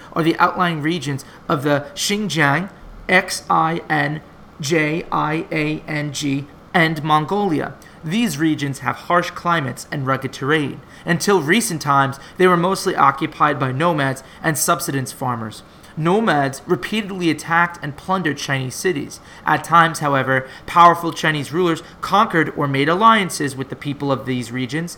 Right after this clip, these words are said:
and another outlying region, Manchuria. China also extended its influence over the Himalayan region of Tibet, which the Chinese called Xizang, X I Z A N G.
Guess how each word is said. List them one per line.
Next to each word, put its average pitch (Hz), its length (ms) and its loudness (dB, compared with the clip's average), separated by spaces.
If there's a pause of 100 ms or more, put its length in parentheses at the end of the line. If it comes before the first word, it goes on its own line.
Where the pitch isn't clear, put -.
(160)
and 165 160 2
another 160 480 2
outlying 147 460 2
region, 139 420 -2 (160)
Manchuria. 135 840 -2 (540)
China 208 680 2
also 180 340 0
extended 156 440 -2
its 151 300 -4
influence 156 640 -4
over 170 220 0
the 147 100 0
Himalayan 147 520 -4
region 143 300 -4
of 131 120 -6
Tibet, - 480 0 (260)
which 165 220 -2
the 165 80 -4
Chinese 214 440 -2
called 147 480 -2 (200)
Xizang, 143 880 -2 (380)
X 180 360 0
I 156 260 4
Z 143 500 -4
A 143 260 0
N 131 300 -6
G. 139 300 -6